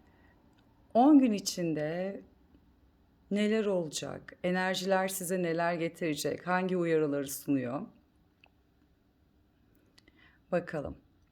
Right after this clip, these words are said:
İlk başta, e, birkaç gün içinde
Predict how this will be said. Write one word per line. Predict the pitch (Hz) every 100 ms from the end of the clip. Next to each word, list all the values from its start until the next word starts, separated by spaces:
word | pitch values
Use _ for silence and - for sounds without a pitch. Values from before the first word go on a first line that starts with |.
| _ _ _ _ - - - _
İlk | - 277 -
başta, | 220 185 - - 160 180 180 -
e, | 156 151 147 147 143 143 143 - _ _ _ _ _ _ _ _ _ _ - _ _ _ _ _ _ _ _ -
birkaç | 220 - 269 269 -
gün | 202
içinde | - 170 - 156 143 139 139 156